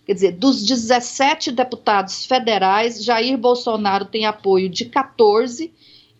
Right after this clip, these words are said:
e dos três senadores, agora com a, o racha com o Cajuru, ele tem pelo, apoio de pelo menos dois, né? Cajuru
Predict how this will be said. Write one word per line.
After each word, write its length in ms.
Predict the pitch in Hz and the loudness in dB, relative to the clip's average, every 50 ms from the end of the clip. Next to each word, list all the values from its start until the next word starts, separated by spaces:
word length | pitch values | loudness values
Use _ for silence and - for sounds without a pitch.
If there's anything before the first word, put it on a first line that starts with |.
| _ _ | _ _
e 420 | 311 311 302 302 302 339 349 - _ _ _ _ _ _ _ | 2 4 4 4 2 2 0 -4 _ _ _ _ _ _ _
dos 280 | 233 220 311 302 - - | 0 2 2 2 0 0
três 340 | - 285 254 247 240 247 240 | 0 2 4 4 2 0 -2
senadores, 1000 | - 269 262 254 262 262 233 220 247 240 247 262 247 285 311 294 - - - _ - | -2 -2 0 2 2 0 0 2 2 4 4 4 2 -2 -6 -10 -12 -18 -20 _ -2
agora 480 | 226 240 220 214 226 214 214 208 214 | -2 0 0 0 0 2 2 2 0
com 440 | 214 - - - 220 226 220 220 214 | -4 -6 -10 -8 -4 -2 0 2 4
a, 360 | 208 196 196 190 190 180 180 - | 4 4 4 4 4 2 2 2
o 80 | 208 202 | 2 0
racha 500 | 190 208 214 202 196 190 - - 214 196 | 2 2 2 2 2 0 -2 -8 -10 -10
com 540 | - - - 196 190 190 185 185 175 170 185 | -10 -8 -6 -4 -4 -2 -2 -4 -4 -4 -6
o 20 | |
Cajuru, 760 | 185 - 214 202 196 202 254 277 262 269 262 269 302 - - _ _ - _ _ _ - - | -4 -2 -2 -2 0 0 0 2 4 4 4 2 2 -2 -6 _ _ -20 _ _ _ -10 0
ele 260 | - - 277 277 294 | 2 2 2 2 -2
tem 460 | 294 - 247 214 208 220 233 233 240 - _ _ | 0 0 0 2 2 0 -2 -6 -10 -16 _ _
pelo, 320 | 262 247 247 240 233 247 | 0 2 2 0 -2 -2
apoio 440 | - 220 214 - 220 214 214 220 202 | -2 -2 0 2 4 4 4 2 0
de 140 | 190 226 220 | -4 -10 -4
pelo 240 | - 247 240 240 | 0 2 2 2
menos 300 | 220 226 233 240 220 196 | 2 0 -2 -2 -4 -4
dois, 480 | 196 185 220 196 196 180 151 147 151 160 | 0 2 4 4 4 2 0 -4 -8 -8
né? 180 | 185 190 208 208 | -4 -4 -4 -4
Cajuru 720 | - 214 208 190 196 214 202 196 202 214 226 233 226 - | -2 -4 -4 -2 0 0 0 2 2 2 2 0 -2 -6